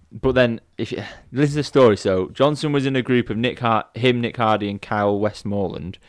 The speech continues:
um, with the group playing the ninth hole. Already on the clock when a group was falling out of position in, in the field due to slow play, Johnson faced a par putt from the, from off the fringe.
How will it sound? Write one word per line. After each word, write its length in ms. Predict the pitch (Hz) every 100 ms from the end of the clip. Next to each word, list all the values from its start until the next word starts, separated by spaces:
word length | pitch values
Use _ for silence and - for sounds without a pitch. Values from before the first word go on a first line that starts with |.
| - - - _
um, 360 | - 95 95 95
with 380 | - 110 104 95
the 100 | 101
group 460 | 98 113 110 - -
playing 200 | 113 104
the 80 | 101
ninth 180 | 98 87
hole. 300 | 95 87 - -
Already 280 | 127 139 139
on 80 |
the 80 | 131
clock 360 | 123 104 101 -
when 140 | 107
a 60 | 101
group 200 | 110 104
was 120 | 107
falling 320 | - 107 107
out 140 | 104 82
of 100 | -
position 420 | 107 104 - 98
in, 200 | 101 98 -
in 80 | 98
the 80 |
field 260 | 95 98 95
due 120 | 92
to 120 | -
slow 220 | - 95 90
play, 320 | - 127 123 - - _
Johnson 400 | - 139 131 123
faced 280 | - 113 101
a 20 |
par 240 | - 104 98
putt 280 | - 95 -
from 180 | 98 95
the, 160 | 92 - _ _
from 180 | 107
off 140 | 98 -
the 60 | 98
fringe. 480 | - 101 90 -